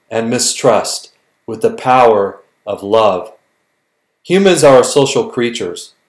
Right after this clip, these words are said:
God has created us to be in fellowship with other people.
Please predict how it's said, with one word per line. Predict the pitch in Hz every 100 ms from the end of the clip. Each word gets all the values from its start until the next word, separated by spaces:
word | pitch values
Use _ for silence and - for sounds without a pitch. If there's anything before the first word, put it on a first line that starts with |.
| _ _
God | 120 139 151 131
has | 127 123 120 -
created | - 143 143 147 135 117
us | 123 -
to | 123
be | 120
in | 113
fellowship | 110 127 127 120 120 -
with | 110
other | 107 101
people. | - 127 120 85